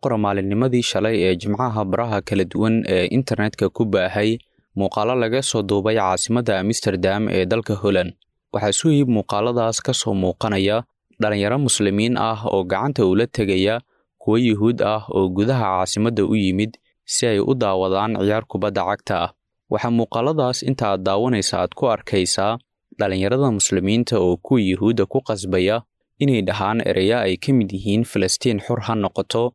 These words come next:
Kadib markii ay muuqaaladan ku baaheen baraha kala duwan ee internetka, xukuumadda Amsterdam ayaa ka hadashay,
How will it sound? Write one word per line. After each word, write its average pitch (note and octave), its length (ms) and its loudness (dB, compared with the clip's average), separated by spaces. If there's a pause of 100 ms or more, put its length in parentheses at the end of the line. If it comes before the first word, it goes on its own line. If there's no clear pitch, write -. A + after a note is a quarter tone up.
(360)
Kadib A#2 220 0
markii D#3 280 2
ay A2+ 120 2
muuqaaladan G#2 680 0
ku - 120 -4
baaheen G#2 460 0
baraha G#2 300 -2
kala F#2 240 -2
duwan G2 320 0
ee F#2 320 0
internetka, A2 640 -2 (480)
xukuumadda B2+ 460 0
Amsterdam A2 720 0
ayaa F#2 240 2
ka C#3 160 -2
hadashay, A#2 580 0